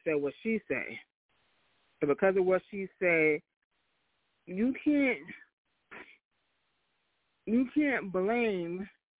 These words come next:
when someone says something. If you say something to somebody and to retaliate back, to retaliate, they say something racist,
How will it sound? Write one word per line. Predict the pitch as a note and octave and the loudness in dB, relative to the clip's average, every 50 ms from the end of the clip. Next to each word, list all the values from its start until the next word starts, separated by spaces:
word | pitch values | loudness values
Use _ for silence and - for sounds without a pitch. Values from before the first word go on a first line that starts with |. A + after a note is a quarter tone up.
| _ _ _ _ _ _ _ _ _ _ _ _ _ _ _ _ | _ _ _ _ _ _ _ _ _ _ _ _ _ _ _ _
when | - F3 E3+ - - | -12 -10 -10 -8 -6
someone | B3+ C4 C4 B3 B3 A#3+ A#3+ A#3+ A#3 - - | -4 -2 0 2 2 2 2 0 -2 -2 0
says | B3 A#3 A3 - - | 2 2 2 2 0
something. | A#3+ A3 A3+ G#3+ A3+ A#3 A3+ A3 G#3+ G#3 - - | 0 0 0 0 -2 0 0 0 0 -2 -2 -2
If | D3+ F3 D3+ E3 | -2 -2 0 2
you | A3 C#4+ D4 - | 2 2 2 2
say | - B3 B3 B3 | 2 0 2 2
something | - A#3 A3 A#3 A3+ | 0 -4 -4 -4 -6
to | - A#3 A3 - | -10 -12 -8 -4
somebody | B3 A#3 A#3 A#3 A3+ A3+ A3+ A3+ A#3 A3+ A#3+ - _ _ _ _ _ _ _ _ _ _ _ _ | -2 -2 0 0 2 2 2 2 2 2 2 0 _ _ _ _ _ _ _ _ _ _ _ _
and | F3+ F3+ F3+ F3+ F3+ F3+ F3 - | 2 2 2 2 -2 -6 -6 -4
to | G#3 | -4
retaliate | F#3 F3 E3+ D#3+ - - A3+ G#3+ G#3+ A3 A3 G#3+ G#3+ G#3+ G#3+ G#3 G3+ G3 | -2 -2 -4 -6 -6 -4 -2 0 0 0 0 0 0 0 0 0 -2 -2
back, | G#3 G3+ F#3+ F#3+ - _ _ _ _ _ _ _ _ _ | -2 -4 -4 -4 -6 _ _ _ _ _ _ _ _ _
to | - F#3 | -6 -6
retaliate, | F3 F3 F3+ - - A3 G#3+ A3 A3 G#3 G#3+ G#3+ G#3 G#3 G#3+ - _ _ _ _ _ _ _ _ | -6 -6 -6 -4 0 0 2 2 2 2 2 2 2 0 -2 -6 _ _ _ _ _ _ _ _
they | F#3+ F#3+ G3+ - - - | 2 2 2 2 0 -2
say | G#3+ G3 G3 G3 - - | -2 -2 -2 -2 -4 -6
something | F3+ G2+ F#2+ E3+ D#3+ D3+ | -8 -8 -6 -6 -6 -4
racist, | D#3 E3+ F#3+ A3 G#3+ - - A3+ A#3 B3 B3 | 0 0 2 0 0 -2 -2 -2 -2 -2 -2